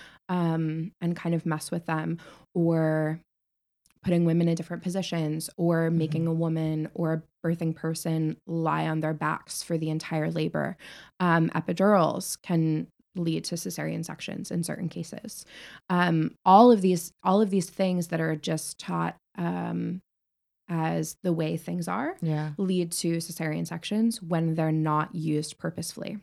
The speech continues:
Speaker 2: Right.
Speaker 1: I'm not a believer, I'm not a believer in the sense of, like,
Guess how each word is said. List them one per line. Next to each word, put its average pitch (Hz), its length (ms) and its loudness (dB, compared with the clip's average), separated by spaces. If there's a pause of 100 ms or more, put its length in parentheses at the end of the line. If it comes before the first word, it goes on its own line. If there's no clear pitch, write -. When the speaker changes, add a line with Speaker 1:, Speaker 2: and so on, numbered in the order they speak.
Speaker 2:
Right. 147 260 -4 (360)
Speaker 1:
I'm 196 180 4
not 185 540 4
a 196 40 -2
believer, 165 680 -2 (600)
I'm 196 140 4
not 196 160 6
a 220 40 4
believer 175 300 2
in 160 120 2
the 156 80 -2
sense 160 260 -2
of, 165 100 -8
like, 160 220 -2